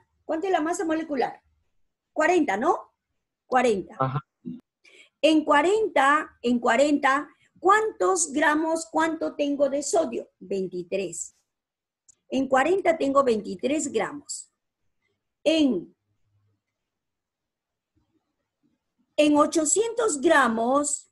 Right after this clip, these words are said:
Speaker 1: en ochocientos gramos, ¿cuánto, cuánto de sodio voy a tener X? Ahí multiplicamos ochocientos por veintitrés entre cien. Chicos, me falta un minuto. Por un minuto ingresamos, ¿ya?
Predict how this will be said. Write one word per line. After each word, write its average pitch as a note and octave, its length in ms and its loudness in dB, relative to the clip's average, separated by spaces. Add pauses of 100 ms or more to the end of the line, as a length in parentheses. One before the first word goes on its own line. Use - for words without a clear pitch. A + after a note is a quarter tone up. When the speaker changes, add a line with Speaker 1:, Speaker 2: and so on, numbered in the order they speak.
(100)
Speaker 1:
en A3+ 200 -6
ochocientos C#4 880 -6
gramos, G#3+ 720 -6 (340)
¿cuánto, F#4+ 880 -2 (280)
cuánto F#4 360 -2
de C#4+ 160 -2
sodio G#3+ 480 -2
voy D4 200 -4
a F4 100 -6
tener C#4 460 -4
X? - 640 -4 (440)
Ahí E4+ 180 2
multiplicamos D#4 960 -4 (120)
ochocientos D#4+ 760 -6
por A#3+ 220 -4
veintitrés D4+ 640 -6
entre C#4 460 -4
cien. - 420 -8 (360)
Chicos, - 300 -4
me C#4+ 160 -6
falta F#4 320 -2
un G4 140 -2
minuto. D#4 480 -2
Por A#3+ 140 -6
un F4+ 160 -2
minuto D4+ 440 -4
ingresamos, B3 800 -8
¿ya? C4 180 0